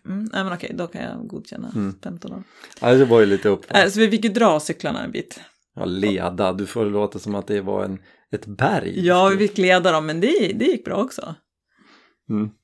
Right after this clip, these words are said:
Speaker 1: Eh, och för övrigt, alltså, jag skrattade ganska mycket för när Victor cyklade på den. Han såg precis ut, ni vet så här, när man ser tecknade <laughs> serier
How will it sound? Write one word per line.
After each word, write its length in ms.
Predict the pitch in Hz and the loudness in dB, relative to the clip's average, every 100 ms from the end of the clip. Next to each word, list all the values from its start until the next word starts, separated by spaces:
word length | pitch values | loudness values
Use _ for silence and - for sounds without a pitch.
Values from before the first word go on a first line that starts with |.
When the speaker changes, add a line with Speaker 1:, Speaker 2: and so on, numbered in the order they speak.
| _ | _
Speaker 1:
Eh, 800 | 190 180 170 170 170 165 160 151 170 190 - _ _ | -2 0 0 -2 -4 -4 -4 -6 -8 -14 -20 _ _
och 240 | - 208 190 | 0 0 2
för 100 | 220 | 6
övrigt, 440 | 208 208 214 180 | 6 6 4 2
alltså, 280 | 175 170 - | 0 0 2
jag 160 | 190 202 | 2 2
skrattade 480 | - 214 - 214 | 0 -4 -4 -4
ganska 180 | 170 156 | -4 -6
mycket 260 | 165 - 175 | -8 -4 -4
för 80 | 165 | -4
när 80 | |
Victor 260 | 165 208 180 | -2 -4 -4
cyklade 400 | - 190 - 202 | -8 -8 -6 -6
på 60 | 160 | -4
den. 100 | 170 | -4
Han 100 | 196 | -4
såg 200 | 220 196 | -4 -6
precis 400 | 226 254 226 180 | -4 -2 -2 -2
ut, 140 | 170 | -2
ni 80 | 190 | 2
vet 180 | 226 - | 2 2
så 60 | |
här, 60 | 180 | -2
när 80 | 185 | -2
man 120 | 175 | -4
ser 300 | - 175 - | 0 0 0
tecknade 680 | - - - - 277 185 | 0 -2 -2 0 2 2
<laughs> 0 | |
serier 400 | 196 - 233 185 | -2 2 4 4